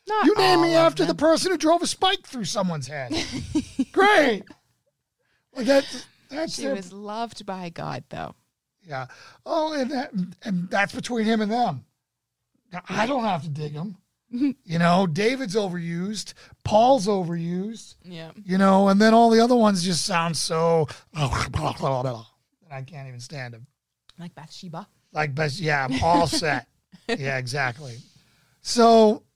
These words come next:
Speaker 2: you know, I'm gonna go with my roots or Lauren's roots,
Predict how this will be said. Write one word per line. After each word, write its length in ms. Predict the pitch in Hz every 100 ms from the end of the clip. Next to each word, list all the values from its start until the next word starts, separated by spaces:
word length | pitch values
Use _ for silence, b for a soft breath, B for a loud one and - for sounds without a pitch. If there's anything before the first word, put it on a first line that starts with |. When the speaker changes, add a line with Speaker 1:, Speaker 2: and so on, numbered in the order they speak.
| _ -
Speaker 2:
you 140 | 202
know, 180 | 208 190
I'm 140 | 202
gonna 160 | 254 254
go 220 | 185 214
with 180 | 214 185
my 360 | 170 160 160 180
roots 600 | 165 180 220 - - -
or 200 | 165 151
Lauren's 500 | 143 147 156 165 151
roots, 360 | 196 269 -